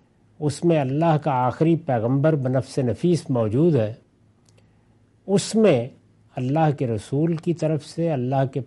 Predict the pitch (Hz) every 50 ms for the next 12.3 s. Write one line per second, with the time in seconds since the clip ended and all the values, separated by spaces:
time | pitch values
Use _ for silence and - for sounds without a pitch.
0 | - - 117 107 113 117 131 135 170 190 180 - 208 196 - 202 196 196 - -
1 | - - 185 190 190 156 151 139 143 143 135 127 117 113 - 123 123 131 131 -
2 | 170 170 170 156 - 175 170 170 165 - - - 156 165 160 160 - 156 147 147
3 | 165 156 135 135 135 139 - 147 147 143 143 - _ _ _ _ _ _ _ _
4 | _ _ _ _ _ _ _ _ _ _ _ _ _ _ - 123 120 120 120 -
5 | 143 143 139 127 120 113 131 151 165 185 185 175 165 185 175 143 127 123 110 117
6 | 117 135 160 165 - - 170 151 120 101 - - 123 139 160 185 196 180 - 180
7 | 156 131 117 127 123 120 113 113 113 107 147 185 196 175 127 - - - _ _
8 | _ _ _ _ _ _ _ _ _ - 170 - - - - 190 180 180 175 170
9 | 160 156 143 143 - 156 135 - - - 127 110 113 113 123 143 165 165 - -
10 | 180 165 131 - - 123 113 139 151 165 151 - 151 139 139 147 151 139 - -
11 | 147 131 120 113 - 127 151 156 135 - 156 143 139 156 156 151 143 139 135 135
12 | - 147 135 127 - _